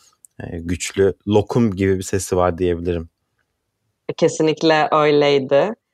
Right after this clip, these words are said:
Speaker 2: O zaman buradan hafif bir köprü de olsun. Geçen hafta dinleyicilerimize şey sözü vermiştik.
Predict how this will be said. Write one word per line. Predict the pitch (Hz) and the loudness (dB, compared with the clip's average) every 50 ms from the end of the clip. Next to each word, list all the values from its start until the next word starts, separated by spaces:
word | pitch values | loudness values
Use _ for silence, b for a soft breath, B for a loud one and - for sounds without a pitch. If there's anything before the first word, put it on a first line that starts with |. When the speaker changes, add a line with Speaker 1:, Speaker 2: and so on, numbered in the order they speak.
| _ _ _ _ | _ _ _ _
Speaker 2:
O | - 185 | 2 4
zaman | 190 226 220 233 240 208 | 6 6 6 4 4 4
buradan | 214 226 208 185 220 220 226 226 - | 2 2 4 6 6 6 6 4 2
hafif | 226 220 202 - - 220 - - - | 0 0 0 2 0 0 0 0 -2
bir | 214 | 0
köprü | - - 196 185 190 - 226 196 | 2 4 2 4 4 2 4 4
de | 208 | 6
olsun. | 196 170 160 160 - - 196 202 214 208 160 175 | 4 4 4 2 0 0 2 4 4 4 4 4
Geçen | 165 180 175 - 202 175 | 4 4 4 4 2 2
hafta | 175 180 180 - 185 165 | 2 2 2 2 2 2
dinleyicilerimize | 175 175 175 170 170 170 170 160 175 170 165 170 170 165 170 170 156 175 170 | 4 4 4 4 4 2 2 4 4 4 4 4 4 4 2 2 2 2 2
şey | - 185 160 165 | 4 4 2 4
sözü | - - 165 151 147 165 160 | 4 2 2 4 4 4 4
vermiştik. | 160 156 151 143 139 139 - - - 156 147 - - - | 4 4 4 2 0 -2 -4 -4 -4 -4 -4 -4 -8 -16